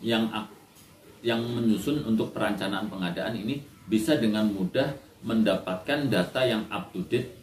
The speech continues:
sehingga, eh, barang yang diadakan ini tidak menjadi barang yang, yang overstock. Yang kedua, setelah pengadaan barang, sebelum dimasukkan ke gudang,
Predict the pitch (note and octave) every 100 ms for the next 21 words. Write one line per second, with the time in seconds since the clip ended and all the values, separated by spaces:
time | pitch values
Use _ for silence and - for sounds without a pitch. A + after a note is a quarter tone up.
0 | - - - B2 A2 G#2 F#2+ B2+ F3 -
1 | - - - A2+ A2+ A2+ A2+ G#2+ - -
2 | - - - - - - - - G2 G#2+
3 | A2+ D#3 D#3 B2 A2+ G#2+ G2 F#2 F#2 A#2+
4 | - G2+ C3+ D#3+ - G#2 - A#2+ A2+ G#2+
5 | F#2 G2 F#2 C3+ G#2 A2+ A2+ A2 B2+ -
6 | - - - - - - - A2 G#2+ G#2+
7 | G#2 - - G#2+ - - F2+ - A#2 A2
8 | A2 G#2+ B2+ F3 - - C3+ E3 D3 B2+
9 | A2+ A2 G#2+ G#2+ G#2 F#2+ F2 G#2 C3 F3
10 | - - - - - - - A#2+ - D#3
11 | B2+ A2+ G#2 A2+ G2+ F#2 F2 E2 A#2 C#3